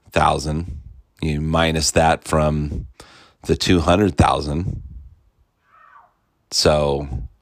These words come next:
yeah. Oh, yeah. You got plenty of money. Plenty of money to do whatever you got. Take the next couple of years off at that point. But I'd, I'd go for a month and come back.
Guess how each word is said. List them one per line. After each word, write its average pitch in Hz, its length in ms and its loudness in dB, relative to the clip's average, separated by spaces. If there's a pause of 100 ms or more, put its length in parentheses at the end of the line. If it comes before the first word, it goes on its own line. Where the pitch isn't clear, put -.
yeah. 190 280 2 (580)
Oh, 110 220 -2
yeah. 139 320 0 (380)
You 160 60 0
got 156 120 0
plenty 190 260 2
of 78 80 -8
money. - 220 -6 (1400)
Plenty 214 280 4
of 87 60 -2
money 71 200 -4
to 73 80 -4
do 110 140 6
whatever 139 200 4
you 117 80 -6
got. 78 340 -2
Take 92 200 -6
the 123 60 -4
next 131 260 -2
couple 151 260 0
of 110 80 -2
years 73 220 -4
off - 360 -4 (180)
at - 60 -20
that 107 200 0
point. 90 300 -6 (1800)
But 104 80 4
I'd, 113 400 4
I'd 113 220 0
go 131 140 4
for 127 160 -2
a 110 60 0
month 107 240 -2
and 90 140 -4
come 87 180 -8
back. 73 320 -12